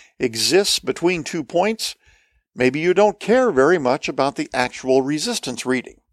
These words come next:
Modern D M Ms make this kind of measurement, known as a continuity reading, very easy.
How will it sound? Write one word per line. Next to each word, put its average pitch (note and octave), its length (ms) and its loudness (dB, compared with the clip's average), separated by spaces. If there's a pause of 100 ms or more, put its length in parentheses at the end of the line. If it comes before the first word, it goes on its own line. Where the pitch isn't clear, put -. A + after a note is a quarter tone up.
(800)
Modern G#3+ 440 -2
D F3 240 -4
M D#3 140 4
Ms D3 560 0
make D#3+ 320 -2
this E4+ 200 2
kind D#3 320 -4
of G#2+ 80 -6
measurement, A#2+ 560 -2 (200)
known D3+ 320 -2
as A#2+ 260 -4
a A2+ 240 -8
continuity D#3 760 -2
reading, C3+ 460 -2 (600)
very C3+ 320 4
easy. A#2+ 500 -8